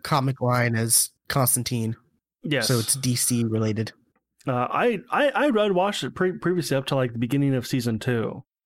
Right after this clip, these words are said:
Speaker 2: It's like, I, I knew I already li-, liked the show. I just never went back in to watch it.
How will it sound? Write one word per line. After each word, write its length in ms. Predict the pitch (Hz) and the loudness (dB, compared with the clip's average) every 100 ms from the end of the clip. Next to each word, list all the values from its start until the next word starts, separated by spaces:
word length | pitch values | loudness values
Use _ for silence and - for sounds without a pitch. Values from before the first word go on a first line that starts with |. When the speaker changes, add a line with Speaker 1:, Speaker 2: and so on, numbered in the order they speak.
| _ _ | _ _
Speaker 2:
It's 100 | - | -4
like, 220 | 117 117 _ - _ | -2 -4 _ -20 _
I, 380 | 160 - 220 220 - _ _ - | -6 0 0 0 -6 _ _ -4
I 280 | 226 233 170 _ | -2 -2 -6 _
knew 260 | 156 170 202 | 2 4 4
I 140 | 202 | 2
already 180 | 196 190 | 2 2
li-, 140 | 170 - | 2 2
liked 200 | 165 170 | 0 0
the 80 | 143 | 0
show. 180 | 170 170 | 2 0
I 60 | |
just 240 | 151 143 131 | 0 -2 0
never 340 | 143 135 131 127 - _ _ _ - 151 | 2 2 0 -4 -18 _ _ _ -4 0
went 200 | 143 131 | 0 0
back 240 | 120 123 | -2 0
in 160 | 117 110 | -2 -2
to 80 | |
watch 340 | 107 127 127 - | 0 0 0 -2
it. 140 | - | -6